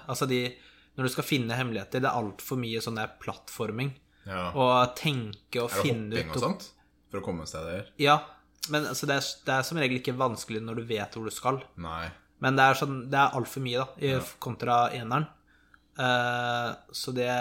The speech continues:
Speaker 1: det blir sånn avbrekk mellom fights.
Speaker 2: Ja. Så man
Speaker 1: Så
Speaker 2: kanskje
Speaker 1: det
Speaker 2: ikke
Speaker 1: er
Speaker 2: har lyst
Speaker 1: minus
Speaker 2: på.
Speaker 1: for min del, da. Eh,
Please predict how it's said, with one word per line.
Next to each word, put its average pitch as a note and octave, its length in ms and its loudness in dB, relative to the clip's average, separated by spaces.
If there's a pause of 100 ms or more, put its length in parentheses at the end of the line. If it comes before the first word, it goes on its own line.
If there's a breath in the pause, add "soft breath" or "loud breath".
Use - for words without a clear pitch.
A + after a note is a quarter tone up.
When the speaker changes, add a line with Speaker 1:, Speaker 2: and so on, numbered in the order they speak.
(460)
Speaker 1:
det B2+ 80 -6
blir C3 100 -2
sånn - 160 -8
avbrekk A2+ 800 -4
mellom G#2 440 -4
fights. - 760 -8
Speaker 2:
Ja. G2+ 160 -4 (760 soft breath)
Så A2 120 -8
man G2+ 100 -4
Speaker 1:
Så - 80 -6
Speaker 2:
kanskje C#3+ 80 2
Speaker 1:
det C#3+ 80 6
Speaker 2:
ikke D#3 60 8
Speaker 1:
er D#3 60 8
Speaker 2:
har D3 100 6
lyst B2+ 180 4
Speaker 1:
minus C3+ 160 2
Speaker 2:
på. - 60 -8
Speaker 1:
for C#3+ 120 -2
min A#2 360 -4
del, C3+ 160 2
da. G2+ 160 2 (880 loud breath)
Eh, B2+ 580 2